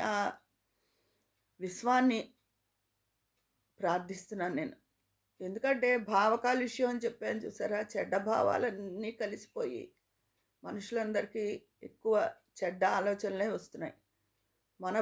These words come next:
భావాలు మంచివి, ఉత్తమమే అయినప్పుడు విశ్వంలో ఆ మంచి భావాలుండి అందరిలో కూడా ఎక్కువ మంచి లక్షణాలు కలుగుతాయి. అందుకని ఆ విశ్వానికి అందరూ బాగుండాలి,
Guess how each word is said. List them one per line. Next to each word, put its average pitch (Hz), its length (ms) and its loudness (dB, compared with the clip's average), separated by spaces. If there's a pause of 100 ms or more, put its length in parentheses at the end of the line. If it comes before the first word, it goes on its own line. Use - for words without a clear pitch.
భావాలు 220 520 6
మంచివి, 226 520 -2
ఉత్తమమే 220 560 -4
అయినప్పుడు 208 500 -2 (300)
విశ్వంలో 220 560 -4
ఆ 208 140 2
మంచి 165 420 -4
భావాలుండి 190 720 0 (500)
అందరిలో 214 460 -2
కూడా 214 220 -2
ఎక్కువ 214 300 -4 (340)
మంచి 185 280 -8
లక్షణాలు 185 560 -4 (220)
కలుగుతాయి. - 480 -6 (560)
అందుకని 190 480 -4
ఆ 180 140 2
విశ్వానికి 214 680 -2 (1200)
అందరూ 196 420 4
బాగుండాలి, 196 760 6